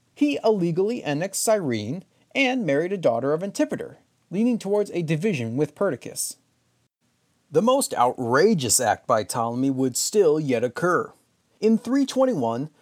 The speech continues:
the funeral carriage containing the body of Alexander was traveling in Syria. The casket and carriage, which is described as being decked out in gold and silver, with ivory towers and jewels peppering the sides,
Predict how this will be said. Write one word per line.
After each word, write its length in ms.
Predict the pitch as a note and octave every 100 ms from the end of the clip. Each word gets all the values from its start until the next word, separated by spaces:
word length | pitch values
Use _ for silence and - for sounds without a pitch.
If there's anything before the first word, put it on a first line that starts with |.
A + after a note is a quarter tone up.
| _ -
the 80 | G3
funeral 420 | - C#4+ E4 D#4
carriage 480 | - D#3 E3 F3+ -
containing 440 | F3+ F3 E3 F#3
the 80 | F3+
body 320 | C3 B2+ D#3+
of 80 | D#3
Alexander 680 | B2+ D#3 A#2+ A2+ G#2+ C#3
was 260 | C3+ D3 C#3
traveling 480 | - A#3+ F#3 B2+ B2
in 80 | C3
Syria. 540 | - A#3+ C3 C2+ - _ _ _ _ _ _
The 100 | G#3
casket 480 | - A3 A3+ - C4+
and 100 | C4+
carriage, 560 | - C3+ A#2+ E3+ - D3
which 180 | D3
is 140 | D3+ B2+
described 640 | C3 - G3+ E3+ C3 A#2+
as 140 | B2 G#2+
being 400 | D3+ C3+ A#2+ -
decked 300 | E3+ E3+ -
out 240 | D#3+ C3
in 220 | G#2 G2+ G#2
gold 420 | C#3 C#3+ A#2+ A2
and 100 | G#2
silver, 520 | - C3 A#2 B2+ - -
with 200 | C3+ -
ivory 380 | D3+ F3+ E3+ F3
towers 500 | D#3+ D#3 F3 B2+ A2
and 140 | A2+ G#2
jewels 400 | C3+ E3 A2+ -
peppering 500 | - D#3 C#3 B2+ A2
the 60 |
sides, 640 | - C3+ A#2+ - G#1+ -